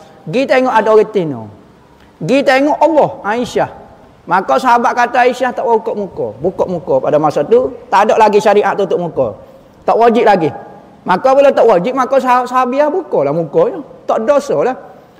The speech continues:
Maka Safiyah boleh kenal ni Aisyah kerana sah-, Aisyah buka muka. Oh, Aisyah ni. Maka dia letak atas kuda, jalan pergi cari Rasulullah semula.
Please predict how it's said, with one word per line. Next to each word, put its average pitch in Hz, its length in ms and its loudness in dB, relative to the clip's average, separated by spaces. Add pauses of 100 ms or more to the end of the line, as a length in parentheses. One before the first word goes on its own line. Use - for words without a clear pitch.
(120)
Maka 220 320 2
Safiyah 269 400 2
boleh 262 240 4
kenal 254 400 2
ni 247 80 -2
Aisyah 233 480 0
kerana 254 320 0
sah-, 240 240 -2 (480)
Aisyah 220 320 0
buka - 240 -4
muka. 175 240 -8
Oh, 214 320 -6 (240)
Aisyah 160 400 -2
ni. 233 100 -6 (460)
Maka 160 320 0
dia 175 160 4
letak 165 240 -2
atas 160 160 -2
kuda, 151 400 -2
jalan 151 320 0
pergi 185 160 -6
cari 147 240 0
Rasulullah 139 480 -4
semula. 104 480 -10